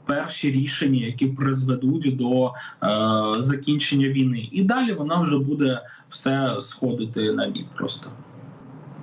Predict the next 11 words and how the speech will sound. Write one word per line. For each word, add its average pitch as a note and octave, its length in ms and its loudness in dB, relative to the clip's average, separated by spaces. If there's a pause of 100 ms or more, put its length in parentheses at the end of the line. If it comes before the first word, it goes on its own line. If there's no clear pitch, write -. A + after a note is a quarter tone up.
(1000)
Е, C#3 380 2
я F3+ 100 0
думаю, G3 360 4
що, - 340 -2 (960)
е, - 40 -8
фу-фу. B2+ 340 0 (840)
Він F#3+ 340 2
зараз F3 420 -2
наситився, D#3+ 840 0
насит-, D3 520 -2
ну, C3+ 340 0